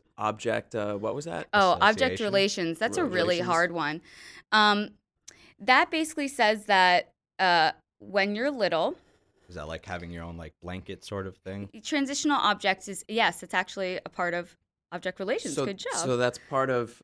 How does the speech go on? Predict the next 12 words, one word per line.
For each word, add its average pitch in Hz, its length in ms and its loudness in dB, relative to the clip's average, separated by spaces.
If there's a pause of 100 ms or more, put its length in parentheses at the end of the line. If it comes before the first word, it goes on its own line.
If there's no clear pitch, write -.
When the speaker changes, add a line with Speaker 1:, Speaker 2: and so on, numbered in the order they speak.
(100)
Speaker 1:
uh, 107 440 0 (140)
the 107 380 0
study 120 380 -2
with 110 200 -6
the 110 80 -10
baby 113 260 2
monkeys 110 500 -2
who 110 280 -4
go 113 220 2
to 107 460 -4 (340)
the 101 400 -4 (320)
dummy, 117 540 0